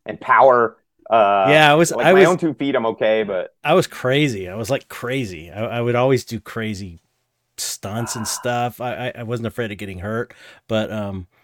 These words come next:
Speaker 2: yeah, I, I had the, I, I did have that, and I had that moment that you're talking about too, where you kinda have to choose, "Okay, I'm gonna focus on this thing." I just
Speaker 1: Yeah.
Speaker 2: got completely obsessed with effects and then just went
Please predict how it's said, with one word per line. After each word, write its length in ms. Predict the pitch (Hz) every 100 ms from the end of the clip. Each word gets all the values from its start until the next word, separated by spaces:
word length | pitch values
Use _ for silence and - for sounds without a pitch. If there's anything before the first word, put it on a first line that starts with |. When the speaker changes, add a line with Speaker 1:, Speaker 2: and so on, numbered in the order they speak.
| _ -
Speaker 2:
yeah, 320 | 135 113 117
I, 120 | 131
I 20 | 117
had 160 | 127
the, 160 | 113 -
I, 260 | 113 110 -
I 120 | 117
did 200 | 98 156 165
have 240 | 156 107
that, 260 | 123 120 107
and 120 | 98
I 100 | 101
had 180 | 113 98
that 160 | 98
moment 380 | 95 101 98 -
that 80 | 101
you're 160 | 95 98
talking 240 | 107 90
about 200 | 92 76
too, 180 | - 90
where 80 | 85
you 100 | 85
kinda 220 | 98 92
have 140 | 90
to 100 | -
choose, 420 | - 98 92 98 92
"Okay, 280 | - 101 87
I'm 100 | 87
gonna 140 | 87
focus 420 | - 95 - -
on 160 | 90 85
this 200 | 90 -
thing." 280 | 107 98 95 _ _ -
I 80 | 107
just 140 | 98
Speaker 1:
Yeah. 160 | 120 110
Speaker 2:
got 100 | -
completely 420 | 104 123 117 104
obsessed 400 | - 110 98 -
with 120 | 87
effects 440 | 80 104 90 -
and 120 | 90 127
then 80 |
just 200 | 82 - 80
went 180 | 78